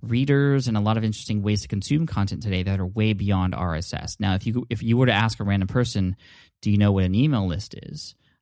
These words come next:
Um, or, "Do you know what signing up to get emails means?" Then I think more than likely people are gonna understand what that means. So they're gonna understand the process of doing that. Now, the trick is, how do you get people to subscribe to your list? Well,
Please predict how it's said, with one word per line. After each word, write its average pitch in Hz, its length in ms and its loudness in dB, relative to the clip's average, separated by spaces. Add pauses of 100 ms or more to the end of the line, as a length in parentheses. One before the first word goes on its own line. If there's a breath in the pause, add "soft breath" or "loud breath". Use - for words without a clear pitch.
(100)
Um, 82 420 -2
or, 90 180 0
"Do 95 140 -2
you 98 60 2
know 98 180 4
what 95 240 2
signing 95 420 0
up - 280 -2
to - 100 0
get 98 180 0
emails 107 540 0 (100)
means?" 95 520 -4
Then 92 180 0
I 95 120 2
think 95 380 -6
more 107 220 0
than 95 140 0
likely 104 320 0
people 120 240 4
are 120 40 4
gonna 113 160 4
understand 101 440 2
what 95 100 -2
that 92 140 -4
means. 117 320 0
So 113 100 0
they're 110 100 4
gonna 120 140 4
understand 104 480 0 (260 soft breath)
the - 80 -10
process 113 440 2
of 92 100 -4
doing 120 280 2
that. - 180 -16 (480 loud breath)
Now, 110 240 4
the 104 120 -2 (160)
trick - 280 -2
is, 92 120 0
how 110 160 0
do 113 60 2
you 107 60 2
get 101 180 2
people 104 260 -2
to 101 120 -6
subscribe 87 460 -4
to - 100 -8
your 98 80 0
list? 95 260 -4
Well, 95 320 0